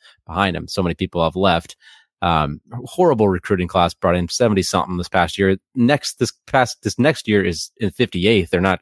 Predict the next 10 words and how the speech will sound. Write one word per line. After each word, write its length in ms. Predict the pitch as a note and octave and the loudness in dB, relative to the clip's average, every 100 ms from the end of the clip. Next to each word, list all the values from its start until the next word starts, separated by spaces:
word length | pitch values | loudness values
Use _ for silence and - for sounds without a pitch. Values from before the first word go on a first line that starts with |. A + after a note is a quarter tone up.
| _ | _
recruiting 500 | F2+ - G2 F#2 F2 - F2+ | -8 0 2 2 -2 -8 -12
much 260 | F#2 G2 - | -2 -2 2
better 280 | G#2+ G#2+ F2 | 2 4 2
for 120 | G2 | 0
the 100 | F2 | 2
following 380 | B2 A2+ F2 E2 | 2 4 2 0
year. 240 | D#2+ E2+ - - - - _ | -2 -4 -10 -20 -20 -20 _
So 260 | - G#2 F#2+ | -2 2 2
it's 160 | F2+ | 0
just, 400 | - A2 - - | -2 0 -2 -8